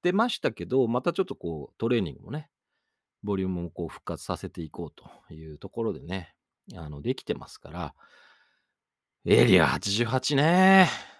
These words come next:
ポッドキャスト作りてえな。あの、ほんとあの、間違った情報だらけのクソバカ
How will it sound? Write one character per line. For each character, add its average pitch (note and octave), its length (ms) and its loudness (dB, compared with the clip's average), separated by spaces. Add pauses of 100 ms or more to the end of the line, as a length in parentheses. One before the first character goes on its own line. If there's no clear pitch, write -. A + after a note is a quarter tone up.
ポ E2+ 80 -12
ッ - 20 -12
ド - 100 -14
キ - 80 -4
ャ A#2 60 -2
ス - 60 -14
ト - 40 -18
作 - 140 -8
り C3 80 -4
て E3+ 80 0
え E3+ 60 2
な。 D#3 440 4 (380)
あ E2+ 180 -8
の、 F2 320 -6
ほ A#2 200 -8
ん B2+ 100 -6
と C3 220 0
あ B2+ 60 4
の、 C3 240 0 (680)
間 G2+ 140 -2
違 - 20 0 (200)
っ G#2+ 40 -2
た - 220 -6
情 G2 240 -2
報 F#2+ 520 -4 (200)
だ G2 120 0
ら F2+ 120 -2
け D#2 420 -10 (180)
の E2 380 -10
ク - 80 -12
ソ G#2+ 100 -4
バ F#2+ 120 0
カ F2+ 420 -4